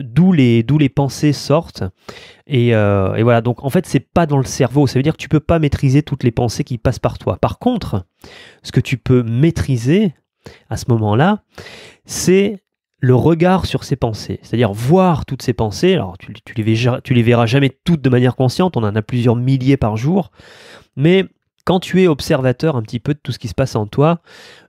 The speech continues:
de, du fait que peut-être que tu ré-, tu ne réussis pas dans ta vie d'artiste, tu n'arrives pas à en vivre, alors ça c'est un indice concret dans ta vie matérielle que tu peux voir, que tu peux observer, et te dire, «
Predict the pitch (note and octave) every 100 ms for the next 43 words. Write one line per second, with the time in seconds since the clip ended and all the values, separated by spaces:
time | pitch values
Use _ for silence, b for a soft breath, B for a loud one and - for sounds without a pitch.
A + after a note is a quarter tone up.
0 | C3+ A#2 C#3+ D3+ B2+ B2 - E3 - C3+
1 | A#2+ C3 D3+ - - A2+ G#2+ C3+ - A#2+
2 | G#2 C#3 C#3 - B2 C3 A#2+ A2+ G#2+ A2+
3 | G2 - F3 - A#2 G2+ G2+ - C3+ G2+
4 | G2 A2 F#3 B2+ F#2 _ B B B B
5 | A#2+ E3+ D#3 F#3+ D#3+ C3 A#2+ A#2+ C3 D#3+
6 | - B2 - D3+ C3+ G#2 G#2+ A2+ C#3+ A2
7 | - A#2 C3+ - B2+ C#3+ D3+ - B2 A#2+
8 | A2 G2+ A2 F#2+ - - - - - C#3
9 | - - A2 F#2+ F2 B B B B B
10 | A#2 B2 D3+ F3